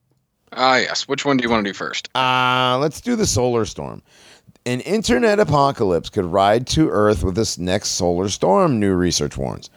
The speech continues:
Speaker 2: The underwater cables that connect nations could go offline for months, the study warns. Wait a second, I thought the internet was,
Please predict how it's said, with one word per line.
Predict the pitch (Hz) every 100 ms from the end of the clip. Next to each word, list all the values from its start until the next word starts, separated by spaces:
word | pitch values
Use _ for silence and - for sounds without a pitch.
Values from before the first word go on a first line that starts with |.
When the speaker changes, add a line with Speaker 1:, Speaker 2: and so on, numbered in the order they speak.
| _ _ _ _ _ _ _
Speaker 2:
The | 85 87 -
underwater | 131 180 208 196 196 196
cables | 147 156 135 123 120 101
that | 98
connect | - 104 117 -
nations | 117 123 117 95 92
could | 90
go | 80 90
offline | 90 98 - 87 90
for | 85 113
months, | 127 143 120
the | 87
study | - 78 78
warns. | 67 58 -
Wait | 85
a | 82
second, | 71 65 64
I | 64
thought | 65 -
the | 64
internet | 65 64 -
was, | 55 57 -